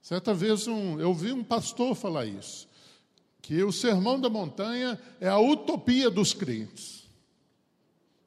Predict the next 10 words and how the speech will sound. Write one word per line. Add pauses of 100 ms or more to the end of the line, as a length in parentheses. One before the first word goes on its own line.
que
nós
nunca (280)
chegaríamos
àquele
padrão (280)
que
Jesus
estabeleceu
ali.